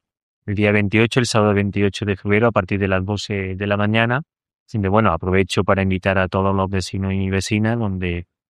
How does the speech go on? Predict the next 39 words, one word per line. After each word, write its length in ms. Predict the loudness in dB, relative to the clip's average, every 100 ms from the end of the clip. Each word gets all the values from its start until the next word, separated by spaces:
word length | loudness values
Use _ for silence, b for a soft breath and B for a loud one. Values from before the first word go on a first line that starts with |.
| _
bueno, 180 | 0 0
estamos 420 | 0 0 2 0 0
preparando 500 | -2 2 2 2 2
este 240 | 0 0 -2
acto 220 | 0 -2
como 360 | 0 0 -2
se 140 | -2 -2
merece, 360 | 0 0 0
que 60 | -4
además 240 | -4 -4
hacemos 280 | -2 -2 -4
todos 400 | -2 0 0 0
los 140 | 2 2
años, 340 | 2 0 -4 -8 _ _ _ _ _
y 60 | 0
donde, 200 | 2 2
bueno, 280 | 2 2 -4
donde 260 | -4 -4
también 280 | -4 -4 -2
habrá 240 | 0 0 0
alguna 500 | 0 0 0 -2 -2
sorpresa, 560 | -4 0 0 0 -2
música 420 | -4 -4 -6 -2
en 100 | -2
directo, 460 | 2 0 0 -4 -4 -8 _ _ _
y 100 | -2
donde 220 | 0 0
al 120 | -2
finalizar, 600 | -2 -4 -4 0 2 0
pues 160 | -2 -6
para 220 | -4 -4
celebrar 420 | -2 0 2 2
este 260 | 0 -4 -2
día 120 | -2
también 260 | 0 -2 -2
del 140 | -2
Día 140 | 0 0
de 60 |
Andalucía, 540 | 0 -2 -2 -2 -2